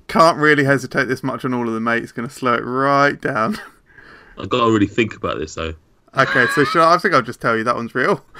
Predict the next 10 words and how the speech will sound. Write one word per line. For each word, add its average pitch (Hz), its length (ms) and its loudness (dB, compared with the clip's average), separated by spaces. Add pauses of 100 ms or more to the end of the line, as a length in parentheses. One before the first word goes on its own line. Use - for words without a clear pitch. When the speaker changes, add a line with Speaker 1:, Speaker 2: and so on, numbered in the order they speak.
(440)
Speaker 2:
Real. 107 440 4
Speaker 1:
Yeah. 143 320 4 (600)
<laughs> 156 120 -2 (640)
Uh, 143 560 4 (280)
<laughs> - 520 -10 (720)
this 160 180 -2
one 165 160 2
was 113 140 2
good. 170 260 4 (140)
Uh, 131 320 10